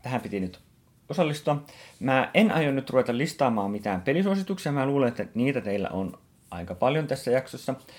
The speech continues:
Ja se on kuitenkin aina vähän semmonen vaikea laji, koska se, mikä toimii yhdelle, ei välttämättä toimi toiselle. Mutta ajattelin nyt esittää muutamia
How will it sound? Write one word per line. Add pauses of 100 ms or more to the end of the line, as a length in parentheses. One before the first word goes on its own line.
(240)
Ja
se
on
kuitenkin
aina
vähän
semmonen
vaikea
laji,
koska
se,
mikä
toimii
yhdelle,
ei
välttämättä
toimi
toiselle. (420)
Mutta
ajattelin
nyt
esittää
muutamia